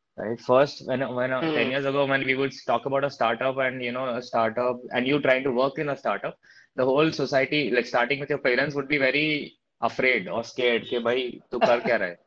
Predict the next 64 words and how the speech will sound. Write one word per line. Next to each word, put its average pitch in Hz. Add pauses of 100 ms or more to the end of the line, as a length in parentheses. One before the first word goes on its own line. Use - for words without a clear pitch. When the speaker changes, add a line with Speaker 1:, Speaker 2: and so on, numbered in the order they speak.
Speaker 2:
<laughs> -
Speaker 1:
right? 143
They 147
would 160
not 160
be 180
sure 135
because, 139 (260)
Speaker 2:
Hmm. 139
Speaker 1:
because 170
of 175
the 185
fact 170
that, 180
you 160
know, 165
majority 143
of 143
the 151
startups 131
fail. 117 (500)
But, 120 (140)
but 131
when 139
there 143
are 151
very 139
few 170
startups, 143
Speaker 2:
Hmm. 127
Speaker 1:
you 139
are, 147
you're 139
more 147
scared 127
as, 127
as 120
parents, 127
as 123
society, 120 (240)
and 131
it 151
is 160
frowned 147
upon. 113
You, 120
I 127
mean, 131
even 139
if - (300)
you 131
would 147
tell 135
your 143
girlfriend, 131
"I'm 131
doing 127
this," 170
like, 135
she 123
would 127
look 120
at 127
you 123